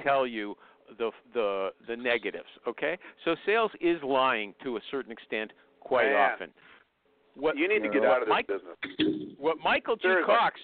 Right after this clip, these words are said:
Speaker 1: just
Speaker 2: Now sales
Speaker 1: what
Speaker 2: is
Speaker 1: Mike-
Speaker 2: lying. See, I think, I think we're uncovering something here. You're
Speaker 1: I've always
Speaker 2: scared
Speaker 1: been
Speaker 2: of our
Speaker 1: frank about this.
Speaker 2: profession. It,
Speaker 1: No,
Speaker 2: it
Speaker 1: I've talked
Speaker 2: makes
Speaker 1: about
Speaker 2: you,
Speaker 1: this many
Speaker 2: uh,
Speaker 1: times.
Speaker 2: shiver in the corner thinking about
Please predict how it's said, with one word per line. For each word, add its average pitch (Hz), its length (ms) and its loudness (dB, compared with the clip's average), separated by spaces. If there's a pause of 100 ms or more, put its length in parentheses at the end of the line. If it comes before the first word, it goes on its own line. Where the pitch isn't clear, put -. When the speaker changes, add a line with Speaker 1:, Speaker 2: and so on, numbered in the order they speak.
Speaker 1:
just 160 240 -6
Speaker 2:
Now 196 200 2 (180)
sales 208 260 4
Speaker 1:
what 175 140 2
Speaker 2:
is 143 60 0
Speaker 1:
Mike- 117 180 0
Speaker 2:
lying. 143 380 0 (180)
See, - 100 0
I 185 120 2
think, 285 220 -2 (280)
I 226 100 0
think 320 240 -6
we're 285 160 2
uncovering 294 480 -2
something 135 240 -4
here. 104 240 -4 (1200)
You're 277 200 -2
Speaker 1:
I've 220 160 0
always 277 300 4
Speaker 2:
scared 202 160 2
Speaker 1:
been - 60 0
Speaker 2:
of - 60 -6
our - 140 4
Speaker 1:
frank 427 80 -6
about 226 300 2
this. 190 100 -2
Speaker 2:
profession. - 140 -16 (500)
It, 220 220 2
Speaker 1:
No, 311 140 4
Speaker 2:
it 427 100 2
Speaker 1:
I've 403 40 -8
talked 247 140 4
Speaker 2:
makes 226 140 -2
Speaker 1:
about 226 140 0
Speaker 2:
you, 226 60 -2 (120)
Speaker 1:
this - 80 -6
many 277 160 0
Speaker 2:
uh, 220 60 0
Speaker 1:
times. 302 400 -8 (280)
Speaker 2:
shiver 214 380 0
in 208 60 -4
the 214 120 -2
corner 233 440 -2
thinking 202 340 -4
about 175 400 -4